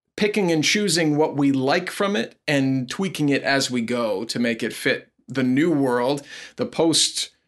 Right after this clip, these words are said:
Rise of Tiamat world, because there's do-, doom and destruction no matter what the outcome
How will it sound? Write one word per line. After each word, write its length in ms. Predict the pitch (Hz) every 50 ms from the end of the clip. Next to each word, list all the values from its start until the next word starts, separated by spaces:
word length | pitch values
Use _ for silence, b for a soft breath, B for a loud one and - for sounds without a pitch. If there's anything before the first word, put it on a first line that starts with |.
| _ _
Rise 300 | - 127 139 143 143 139
of 120 | 147 117 -
Tiamat 680 | - - 175 165 160 147 143 143 143 139 135 113 -
world, 600 | 123 120 123 131 131 123 117 120 135 156 160 156 - -
because 340 | - 117 117 - 127 120 113
there's 440 | 120 120 123 123 120 - - - -
do-, 400 | - 135 117 117 - 131 143 147
doom 260 | 123 143 156 175 165
and 60 | 156 135
destruction 540 | 139 123 - - 165 160 156 - - 135 127
no 80 | 127 127
matter 240 | 131 131 123 127 123
what 240 | 120 131 143 139 -
the 140 | 131 117
outcome 640 | 135 160 - - - - 117 113 107 117 147 -